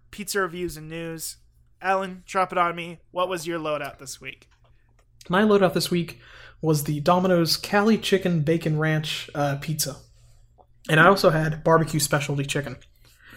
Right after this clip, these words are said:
Speaker 2: Now, the reason why I got this was, was, um, because there's a promotion that Domino's has through the M L B. Anytime somebody th-, um, pitches a no-hitter, you can get, uh, if you're one of the first twenty thousand people, you can get a free pizza. Um,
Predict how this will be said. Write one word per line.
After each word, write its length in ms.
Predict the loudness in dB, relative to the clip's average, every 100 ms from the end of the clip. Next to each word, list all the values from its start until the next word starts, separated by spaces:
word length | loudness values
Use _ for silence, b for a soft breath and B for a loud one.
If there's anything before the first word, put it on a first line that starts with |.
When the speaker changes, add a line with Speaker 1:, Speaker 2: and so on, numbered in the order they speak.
| B B
Speaker 2:
Now, 100 | 2
the 40 | 4
reason 180 | 4 4
why 100 | 2
I 40 |
got 180 | 2 0
this 160 | 0 -2
was, 140 | -2
was, 220 | -2 -4 -8 -14 -6
um, 280 | -4 -2
because 560 | -4 -2 2 2 0 -2
there's 240 | 0 2
a 40 | 2
promotion 380 | 0 0 2 0
that 80 |
Domino's 340 | 0 0 0 0
has 260 | 0 -2 -6
through 220 | -6 -4
the 80 | -2
M 100 | 0
L 140 | 0
B. 380 | 0 2 2 -2 B B B B 0
Anytime 380 | 2 4 4 2
somebody 360 | 0 0 0
th-, 120 | -2 -6 -10
um, 220 | -6 -4 -4
pitches 340 | -4 -2 0
a 60 | 0
no-hitter, 600 | -2 0 0 0 0 -4 _ _ _ _ _ _ _ _ -20 -6
you 140 | -4
can 180 | 0 0
get, 340 | 2 2 0 -2
uh, 140 | 0
if 120 | 0
you're 60 | 0
one 80 | 0
of 40 |
the 60 | 0
first 240 | -2 -2
twenty 200 | -2 -4
thousand 280 | -2 -2 -4
people, 380 | -4 -6 -6 -10 B B B B
you 80 | 0
can 60 |
get 100 | 2
a 20 | 2
free 220 | 2 0
pizza. 440 | 0 -2 -2 -4 b b b b -4
Um, 320 | -2 -2 -4